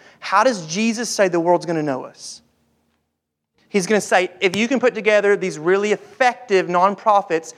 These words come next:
and you solve world hunger, and you solve the dirty water issue,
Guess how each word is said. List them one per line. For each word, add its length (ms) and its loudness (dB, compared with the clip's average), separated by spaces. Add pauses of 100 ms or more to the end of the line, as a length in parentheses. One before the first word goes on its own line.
(160)
and 120 -4
you 100 -4
solve 360 0
world 280 2
hunger, 500 -2 (360)
and 140 -2
you 180 -6
solve 640 0
the 80 0
dirty 320 2
water 360 2
issue, 600 -4